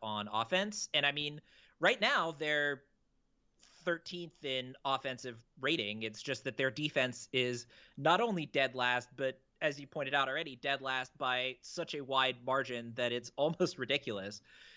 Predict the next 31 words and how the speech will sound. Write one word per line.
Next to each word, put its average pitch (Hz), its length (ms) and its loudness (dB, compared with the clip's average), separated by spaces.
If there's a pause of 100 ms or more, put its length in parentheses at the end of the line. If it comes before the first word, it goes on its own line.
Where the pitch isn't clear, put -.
(180)
They 180 140 6
did 254 260 0
have 190 300 4
their 143 160 0
best 139 440 0 (120)
defensive 143 500 -8
game 131 440 -4
of 123 200 -4 (180)
the 135 80 -4
season 139 440 0
in 123 80 2
their 117 120 2
last 110 300 2
game 208 340 -4
against 117 320 -4
the 113 60 -6
Knicks, 117 420 0
which 120 200 -6
is 110 240 -6
also 160 180 0
the 127 140 2
only 117 160 -2
time 117 240 0
they've 110 120 0
held 117 160 0
the 113 60 -4
team 113 400 -2 (100)
under 113 140 4
a 110 60 2
hundred 107 200 0
points - 380 -2